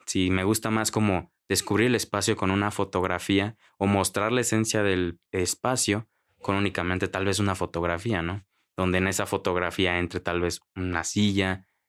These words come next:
una ventana, cómo incide la luz, hasta un sujeto, ¿no? Una persona, un animal, por ejemplo.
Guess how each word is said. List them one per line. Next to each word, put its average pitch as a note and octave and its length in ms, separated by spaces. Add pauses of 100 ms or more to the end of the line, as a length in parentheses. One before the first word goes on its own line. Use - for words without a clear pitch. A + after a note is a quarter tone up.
(140)
una F2+ 180
ventana, F#2 640
cómo F2 240
incide F2 320
la E2+ 120
luz, G2+ 500 (360)
hasta - 300
un F2+ 460
sujeto, F2 480
¿no? E2 100
Una F2 200
persona, F2 640
un F2 200
animal, F2 500
por E2+ 160
ejemplo. F2 420